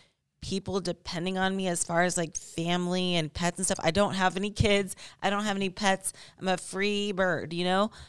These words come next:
And, uh, I've got awesome sponsors who support me and make sure that I'm very well taken care of when I compete and, you know,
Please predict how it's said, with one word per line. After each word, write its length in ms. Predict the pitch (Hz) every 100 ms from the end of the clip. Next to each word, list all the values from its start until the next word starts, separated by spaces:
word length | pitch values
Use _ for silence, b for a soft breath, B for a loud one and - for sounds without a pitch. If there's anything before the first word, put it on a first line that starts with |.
| B -
And, 280 | 185 180 180
uh, 160 | 175 -
I've 160 | 185 180
got 160 | 180 -
awesome 360 | 185 - 190
sponsors 720 | 175 - 175 180 185 175 175
who 320 | 190 180 175 175 B B _ -
support 440 | - 185 214 202
me 200 | 202 196
and 120 | 185
make 200 | 180 180
sure 240 | - 185 185
that 260 | 175 180 -
I'm 200 | 180 175
very 300 | 175 185 185
well 200 | 175 185
taken 300 | 190 170 180
care 220 | 185 175
of 120 | 170
when 140 | 175
I 120 | 175 175
compete 540 | 175 170 - 180 175
and, 320 | - 165 165 B B -
you 120 | 175
know, 320 | 175 170 175